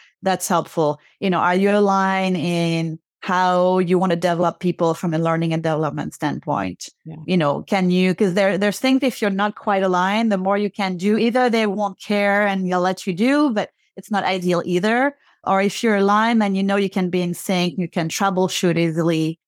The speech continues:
Speaker 1: So those are the things that I like. And also, if you n-, get to know your leader, you know, nothing becomes personal.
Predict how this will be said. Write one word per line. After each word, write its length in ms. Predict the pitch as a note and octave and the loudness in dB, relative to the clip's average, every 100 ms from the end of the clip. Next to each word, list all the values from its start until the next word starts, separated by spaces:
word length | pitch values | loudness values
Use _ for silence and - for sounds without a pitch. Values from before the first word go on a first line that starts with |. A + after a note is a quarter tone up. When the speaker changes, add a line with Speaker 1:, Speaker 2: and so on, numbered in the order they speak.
| _ _ _ - | _ _ _ -2
Speaker 1:
So 80 | F#3+ | 0
those 320 | G3 G#3+ G#3+ | 2 2 2
are 100 | G3 | 2
the 120 | F3+ | 0
things 400 | - F3+ E3+ E3 | 0 0 0 0
that 140 | E3+ | -2
I 100 | D#3+ | 0
like. 580 | D#3+ E3 E3+ E3 - - - | 0 2 2 -2 -6 -14 -6
And 180 | G3+ F#3 | -2 0
also, 720 | G#3+ A#3 - G#3+ F#3 F3+ F#3 | 0 0 0 0 2 2 2
if 360 | - A3 - | 0 -2 0
you 100 | A#3+ | 0
n-, 100 | G#3+ G#3 | 2 2
get 240 | F#3 A3 G#3+ | 0 -2 -2
to 160 | - | 0
know 160 | G#3 F#3+ | 0 2
your 160 | F#3+ F#3 | 2 2
leader, 400 | A#3 B3 G3 - _ _ _ | 2 2 0 -4 _ _ _
you 140 | A#3 | -2
know, 260 | G3 E3+ - | 0 0 0
nothing 540 | G3 A#3+ B3 C4 A#3 | 0 2 0 0 2
becomes 420 | G#3 G3 G3+ F3 - | 0 -2 -4 -4 -6
personal. 640 | G3 F3+ - E3 - | -2 -2 -2 -6 -8